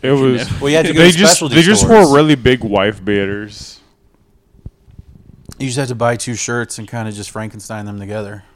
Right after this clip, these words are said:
Speaker 2: Yeah.
Speaker 1: You didn't. You had, you have a skill back then. You had to know how to sew. You had to be a tailor. You couldn't just be fat and useless like now.
Speaker 2: <laughs> Very good.
Speaker 1: Ew, he's drinking out of a shoe.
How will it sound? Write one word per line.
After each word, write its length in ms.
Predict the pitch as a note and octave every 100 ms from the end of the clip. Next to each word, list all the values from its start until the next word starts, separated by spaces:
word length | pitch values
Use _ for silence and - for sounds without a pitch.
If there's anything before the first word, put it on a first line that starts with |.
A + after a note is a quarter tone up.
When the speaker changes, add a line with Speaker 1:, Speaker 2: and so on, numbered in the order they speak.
| _
Speaker 2:
Yeah. 380 | - A2+ A2+ A2 - _ _ _ _ _ _ _ -
Speaker 1:
You 80 | F#2+
didn't. 200 | F#2+ E2
You 100 | G#2
had, 160 | G#2
you 80 | G#2+
have 140 | F#2+
a 60 | F2
skill 540 | - - G#2+ G#2+ G2+
back 260 | F2+ E2+ E2
then. 200 | F2 E2
You 80 | F2
had 120 | E2+
to 60 | E2+
know 200 | E2+ E2+
how 60 | D#2+
to 100 | C2+
sew. 360 | - F2+ F#2
You 40 | F2+
had 100 | E2+
to 80 | E2
be 220 | F2 E2
a 60 |
tailor. 680 | D2+ - E2+ F2 E2+ E2+ E2 _ _ _ _ _ _ _ _ - _
You 80 | -
couldn't 160 | B2+
just 120 | B2 G#2
be 100 | G#2
fat 360 | - G#2 G2+
and 100 | F2+
useless 480 | F#2 F#2+ - D#2+ -
like 160 | E2 E2
now. 420 | E2+ E2+ C#2 A1 - F#2+ - - -
Speaker 2:
<laughs> 60 | - - _ _ _ _ _ _ _ _ _ _ _ _ _ _
Very 240 | F#2+ F#2+ G2
good. 220 | - - G#2+
Speaker 1:
Ew, 160 | F#2+
he's 140 | E2+ F#2
drinking 280 | F#2 E2+ E2
out 120 | D2+
of 100 | C#2+
a 60 |
shoe. 400 | - - F#2 E2